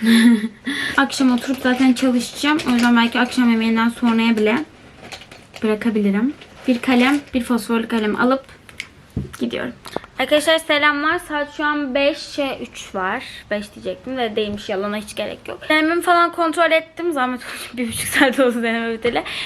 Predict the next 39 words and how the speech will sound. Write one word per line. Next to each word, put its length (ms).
Ee, 280
doksan 400
bir 100
yaptım. 420
Bir 80
şey, 300
denemeden 320
önce 140
de 60
ağlamıştım 640
hiç 140
artmıyor 500
diye. 180
Artmış 520
işte 300
birazcık. 460
Ama, 220
e, 220
bu 140
çok 240
da 100
zor 320
bir 60
deneme 300
de 120
değildi. 260
Ben 160
çözerken 480
onu 180
hissettim 580
yani. 280
Gerçi 280
böyle 220
deyince 220
mesela 280
az 120
önce 200
ablam 300
aradı. 280